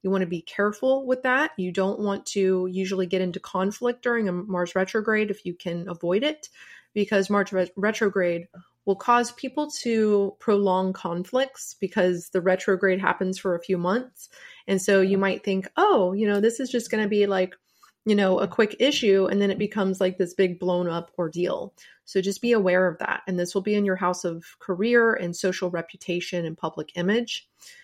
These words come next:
Um, so it could, you know, even filter into your personal relationships and business partnerships quite a bit.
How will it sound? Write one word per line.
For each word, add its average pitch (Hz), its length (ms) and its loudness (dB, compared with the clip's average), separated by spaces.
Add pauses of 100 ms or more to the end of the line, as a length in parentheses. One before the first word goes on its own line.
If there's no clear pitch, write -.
(320)
Um, 175 300 -6
so 185 340 2
it - 220 -4
could, 190 260 0 (540)
you 208 100 0
know, 185 320 2
even 202 340 0
filter 208 480 0
into 196 300 0
your 175 240 2
personal 226 480 0
relationships 170 640 -4
and 160 140 -6
business 180 360 -2
partnerships 156 580 -8
quite - 220 -4
a - 100 -12
bit. - 240 -4